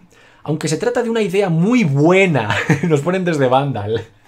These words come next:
y que nos ofrece la posibilidad de saber qué estamos comprando con bastante seguridad,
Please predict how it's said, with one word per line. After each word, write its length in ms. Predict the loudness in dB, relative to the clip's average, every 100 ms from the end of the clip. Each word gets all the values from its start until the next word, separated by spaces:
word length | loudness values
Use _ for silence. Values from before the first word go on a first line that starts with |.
| _ _ _ _ _ _ _ _ _ _ _ _ _ _ _ _ _ -20 -20 -20 -20 -20 _ -10
y 80 |
que 100 | -2
nos 140 | 0 2
ofrece 300 | 0 0 0
la 120 | 0
posibilidad 480 | -2 -2 0 2 2
de 100 | 0
saber 440 | 0 0 0 -2
qué 200 | -2 0
estamos 540 | 0 0 -4 -2 -4 -4
comprando 600 | -6 -2 -2 0 -2 -2
con 160 | -4
bastante 480 | -4 -4 -4 -4 -4
seguridad, 680 | -4 -4 -2 -2 -2 -4